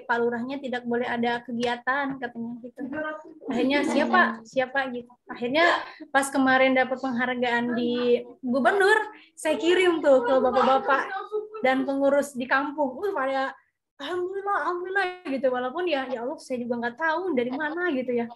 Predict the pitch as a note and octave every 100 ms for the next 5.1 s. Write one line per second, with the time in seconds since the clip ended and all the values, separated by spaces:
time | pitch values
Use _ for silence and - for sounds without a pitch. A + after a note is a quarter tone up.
0 | - C4 D#4+ F4+ F#4+ E4+ D4 D4+ C#4+ C#4
1 | C#4 C#4 C4+ E4+ F#4 - _ _ _ _
2 | _ D#4 F#4+ B3 C4 F#4 F4+ F4 F4+ D4+
3 | C#4+ D#4+ D#4 - D#4+ D#4+ C4 G#3+ A#3 -
4 | D#4 E4+ E4 D#4+ D4 D4 C4 A#3 D#4+ C4+
5 | A3+